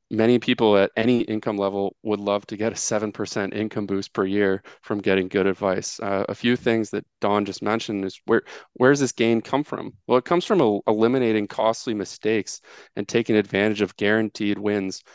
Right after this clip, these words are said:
with your finances. So doing proper planning when it comes to taking your C P P, taking O A S, how much should you put in R S Ps when you're working? How much should you take out of rifs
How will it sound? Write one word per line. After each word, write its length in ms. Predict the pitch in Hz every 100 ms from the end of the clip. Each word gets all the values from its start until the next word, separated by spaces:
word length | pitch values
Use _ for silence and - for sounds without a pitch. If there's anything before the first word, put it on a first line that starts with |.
| _
with 180 | - -
your 100 | 95
finances. 560 | - 110 104 98 - -
So 200 | - 101
doing 280 | - 120 117
proper 360 | - 123 127
planning 400 | - - 113 120
when 120 | 104
it 80 | 101
comes 220 | - 104
to 80 | -
taking 360 | 101 107 110 107
your 120 | 98
C 180 | - 101
P 180 | - 98
P, 400 | - 104 107 107 - - - - -
taking 360 | 110 110 107
O 140 | 101 104
A 120 | 101
S, 320 | 101 104 -
how 200 | - 110
much 160 | 113 -
should 180 | 110
you 80 | 101
put 240 | - 110 -
in 120 | 107
R 200 | 110 110
S 120 | 107 -
Ps 300 | 110 110 107
when 160 | 104
you're 120 | 98
working? 340 | 98 110 - 110
How 100 | 107
much 160 | 107
should 120 | - 104
you 60 |
take 260 | - 107 107
out 140 | 104
of 120 | 101
rifs 380 | 95 120 113 -